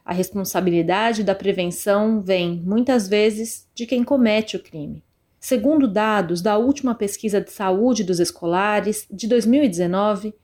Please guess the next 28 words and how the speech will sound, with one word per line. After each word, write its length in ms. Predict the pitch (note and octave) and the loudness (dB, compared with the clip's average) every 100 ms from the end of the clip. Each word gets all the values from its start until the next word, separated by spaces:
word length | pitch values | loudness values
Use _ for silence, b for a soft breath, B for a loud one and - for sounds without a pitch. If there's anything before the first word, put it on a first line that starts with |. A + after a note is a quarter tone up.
| _ - | _ 0
uma 300 | D4 D4 G#3+ | 4 4 4
em 80 | |
cada 280 | G3+ G#3+ G3 | 0 -2 -2
cinco 340 | G3 - C4+ B3 | -2 -2 0 0
adolescentes 800 | G3+ F#3 F3 - G#3+ G3+ G3 F3 | 0 0 -2 -2 -2 -2 -4 -4
entre 260 | F#3+ F#3+ | -6 -8
treze 480 | G#3+ B3 C4 B3+ F#3+ | -10 0 4 4 2
e 40 | F#3+ | 0
dezessete 680 | F3+ F#3 F#3 E3+ - B3+ | 0 0 -2 -4 -2 0
anos 440 | G#3+ F#3 F#3+ G3 - _ | 2 2 -2 -8 -16 _
diz 260 | F#3 F#3 | -4 -2
já 140 | - A#3+ | -2 -2
ter 300 | - A#3 - | 0 0 0
passado 560 | - D#3+ - F#3 E3+ | -2 -4 -2 0 0
por 160 | E3 G#3+ | -2 -2
algum 300 | A3 E3+ E3 | -2 -2 -4
abuso. 560 | F#3+ E3+ D#3+ D3 D#3 E3 _ _ _ _ | -2 -2 -2 -4 -12 -18 _ _ _ _
Quase 300 | B3+ B3+ A#3+ | 0 2 4
nove 420 | A3+ A#3 C4+ A#3+ | 4 4 2 0
por 160 | A3 G#3+ | -4 -8
cento 520 | - G#3+ G#3 F#3+ F3+ | -6 -2 -2 -4 -2
das 200 | F3+ F#3+ | -2 0
meninas 440 | G#3 F#3+ G#3 G3 | -2 0 0 0
dessa 280 | F3 G#3+ - | 0 -2 -2
idade 420 | F3 F3 F#3 F3+ | -2 0 0 -2
já 120 | F#3 A#3+ | -2 -2
foram 420 | - A#3+ A#3+ A3+ | -2 0 2 2
estupradas, 840 | C4+ - - G#3 E3+ D#3+ E3 - | 0 -4 -4 -2 0 -2 -6 -8